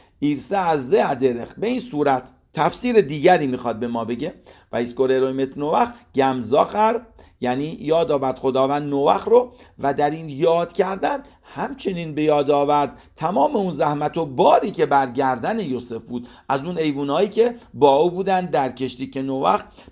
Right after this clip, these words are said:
بسیار برای غذا دادن به اونها نگران بود و هر کدومش به موقع خودش باید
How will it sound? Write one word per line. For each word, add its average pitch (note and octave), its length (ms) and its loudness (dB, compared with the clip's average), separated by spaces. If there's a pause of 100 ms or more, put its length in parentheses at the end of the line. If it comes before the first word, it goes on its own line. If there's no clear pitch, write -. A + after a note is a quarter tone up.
بسیار C#3 460 -2
برای C3 400 0
غذا C3 380 -2
دادن B2 360 -4
به G3+ 60 2
اونها D#3 240 -2
نگران C#3 580 0
بود C#3 240 -2 (220)
و A#2+ 60 0
هر C#3+ 120 2
کدومش D3+ 380 -4
به C3+ 120 0
موقع C#3+ 360 0
خودش A#3 380 4
باید C3 400 2